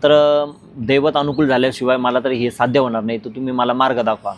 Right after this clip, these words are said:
त्यावेळेस मच्छ-, मच्छिंद्रनाथांना सप्तशृंगी आई सांगते की, "तुझी जी इच्छा आहे, तुझी जी मनो-, मनोकामना आहे,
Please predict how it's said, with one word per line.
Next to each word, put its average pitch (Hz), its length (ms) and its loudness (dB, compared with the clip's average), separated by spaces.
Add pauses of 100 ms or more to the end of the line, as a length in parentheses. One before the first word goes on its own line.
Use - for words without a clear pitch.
(560)
त्यावेळेस 139 460 0
मच्छ-, 131 300 -6 (460)
मच्छिंद्रनाथांना 123 840 -2
सप्तशृंगी 120 480 -8
आई 120 80 -4
सांगते 110 260 -8
की, 117 120 -4
"तुझी 117 280 -6
जी 123 260 -2
इच्छा 120 200 -4
आहे, 120 100 2
तुझी 113 340 -10
जी 113 80 -4
मनो-, 120 500 -4
मनोकामना 120 480 -2
आहे, 104 100 -6